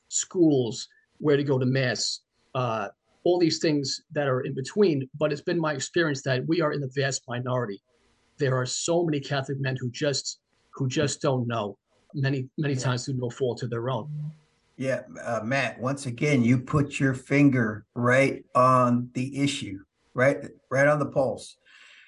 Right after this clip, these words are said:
Speaker 2: Where are the men? That's the question you asked. And, well, you already know the society and the church, sad to say, at large, is busy trying to feminize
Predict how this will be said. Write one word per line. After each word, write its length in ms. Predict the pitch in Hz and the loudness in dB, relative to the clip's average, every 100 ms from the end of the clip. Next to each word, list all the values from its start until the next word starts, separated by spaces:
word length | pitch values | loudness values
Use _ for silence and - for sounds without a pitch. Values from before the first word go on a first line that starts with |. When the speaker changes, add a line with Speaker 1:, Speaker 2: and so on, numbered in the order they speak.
| _ _ _ | _ _ _
Speaker 2:
Where 300 | 135 165 170 | 4 6 8
are 200 | 160 156 | 8 6
the 100 | 139 | 4
men? 500 | 147 165 156 101 92 _ _ _ | 2 2 2 -2 -10 _ _ _
That's 220 | 127 135 | -8 -6
the 80 | - | -10
question 480 | - 156 151 - 127 | -2 0 0 -4 -6
you 180 | 127 117 | -4 -4
asked. 380 | 113 117 - - | -4 -8 -12 -8
And, 400 | 123 120 113 110 _ _ _ _ _ _ _ _ _ | -2 -2 -2 -6 _ _ _ _ _ _ _ _ _
well, 460 | 127 135 151 151 - _ | -2 4 4 2 -8 _
you 220 | - 131 180 | -8 -2 0
already 340 | 170 143 131 | 2 0 -2
know 420 | 135 175 113 101 _ _ _ | 0 0 -2 -6 _ _ _
the 340 | 117 107 101 - | -10 -8 -10 -14
society 1040 | - - 135 - 139 143 147 139 131 139 - _ _ _ _ _ - | -16 -14 -12 -4 0 2 0 -4 -8 -10 -16 _ _ _ _ _ -20
and 180 | 104 95 | -16 -16
the 60 | |
church, 600 | 92 127 131 107 - - _ | -12 -8 -8 -8 -14 -20 _
sad 380 | - - 101 - | -14 -12 -12 -12
to 80 | 107 | -18
say, 360 | - 113 110 | -14 -14 -12
at 180 | 107 - | -14 -6
large, 520 | 120 131 113 107 - - _ _ | 0 0 0 -4 -12 -14 _ _
is 280 | - 123 - - _ 131 | -8 -6 -8 -16 _ 2
busy 340 | 139 135 135 | 2 4 2
trying 380 | 120 - 135 127 | 2 2 2 0
to 140 | - | -2
feminize 960 | 127 - 160 160 160 120 117 113 101 - | -4 0 2 4 6 6 2 -2 -6 -12